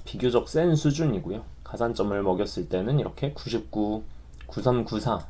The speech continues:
요 정도 수준과 맞닿아 있다는 걸 보실 수 있을 거예요. 여기 아래도 적어두었지만 오 퍼센트의 가산은 사실상 크기 때문에 뭐 지역인재라든지 아니면 약대면 몰라도 의대는 사실상 이 정도의 차이면 너무 크다. 그다음에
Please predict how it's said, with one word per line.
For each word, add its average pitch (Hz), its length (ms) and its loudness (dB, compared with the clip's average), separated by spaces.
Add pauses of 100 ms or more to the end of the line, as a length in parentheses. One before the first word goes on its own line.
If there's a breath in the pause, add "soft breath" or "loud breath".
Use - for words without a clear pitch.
(100)
요 104 80 -4
정도 127 340 4
수준과 123 680 4
맞닿아 107 380 4
있다는 90 340 -2
걸 78 240 -2
보실 92 260 0
수 92 120 -6
있을 90 220 -4
거예요. 78 220 -4 (560 loud breath)
여기 127 220 4
아래도 156 360 8
적어두었지만 117 960 4 (240)
오 104 140 -2
퍼센트의 202 540 8
가산은 143 480 8
사실상 147 460 2
크기 165 280 -2
때문에 80 500 -2
뭐 - 140 -10
지역인재라든지 123 1040 6
아니면 80 380 -4
약대면 127 600 4
몰라도 101 540 2 (520 loud breath)
의대는 113 440 2
사실상 104 640 -6 (100)
이 98 100 -6
정도의 104 440 4
차이면 117 420 -2
너무 87 280 -2
크다. 151 480 2
그다음에 87 580 0